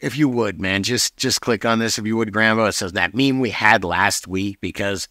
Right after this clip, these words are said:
it was with Scooby-Doo. Remember, it was the, uh, what was it? It was Scooby-Doo and Daphne. Yeah. And the girl goes, "That move, M F."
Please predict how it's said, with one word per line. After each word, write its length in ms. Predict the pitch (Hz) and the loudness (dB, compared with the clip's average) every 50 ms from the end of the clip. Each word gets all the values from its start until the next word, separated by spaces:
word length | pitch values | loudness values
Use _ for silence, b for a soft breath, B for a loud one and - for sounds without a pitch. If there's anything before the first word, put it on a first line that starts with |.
| _ _ _ _ _ _ _ | _ _ _ _ _ _ _
it 60 | - | -2
was 160 | 285 214 - | -2 0 4
with 120 | 180 156 - | 4 2 2
Scooby-Doo. 960 | - - - 139 139 139 139 131 127 113 101 101 113 113 117 117 117 107 - - - | 2 -2 0 2 0 2 2 0 0 0 0 0 0 2 2 0 -2 -4 -6 -8 -2
Remember, 260 | 120 131 139 147 139 135 | 2 2 4 4 4 2
it 80 | 104 | 2
was 200 | 127 127 101 87 | 0 -2 -2 0
the, 440 | 107 110 110 104 104 104 101 98 92 - _ _ _ _ _ _ _ _ _ _ - | 0 0 2 2 2 0 0 -2 -4 -8 _ _ _ _ _ _ _ _ _ _ -4
uh, 340 | - 113 107 101 - - - - _ _ _ - | 0 2 2 2 2 -2 -6 -10 _ _ _ -8
what 140 | - 135 139 | -2 0 2
was 160 | 120 113 104 | 2 2 0
it? 320 | 110 120 123 - - - 143 | 0 0 0 0 -2 -2 -2
It 100 | 135 127 123 | -2 -2 0
was 160 | 123 113 - | 0 -2 -2
Scooby-Doo 920 | - - - 180 185 180 151 170 160 117 139 135 135 135 135 135 127 127 | -4 -2 -2 -4 -2 0 -2 -2 -2 0 0 2 2 2 2 0 -2 -4
and 300 | - 107 110 101 98 95 | -4 -6 -4 -4 -4 -2
Daphne. 580 | - 107 113 123 117 - - 127 120 117 107 110 | 0 4 4 4 4 4 0 -2 -2 -2 -2 -2
Yeah. 460 | 120 135 143 127 110 90 82 78 - - | -2 0 2 2 2 2 0 -2 -4 -2
And 160 | 104 113 113 | -2 0 0
the 80 | 107 98 | 0 -2
girl 260 | 92 113 113 113 113 | 0 2 2 2 2
goes, 220 | 101 104 107 107 110 | 0 0 -2 0 0
"That 200 | 180 190 175 185 | 0 0 0 2
move, 240 | 214 226 226 208 | 0 0 0 0
M 220 | 131 139 165 202 208 | 2 2 2 2 2
F." 220 | 208 208 196 - | 2 2 0 0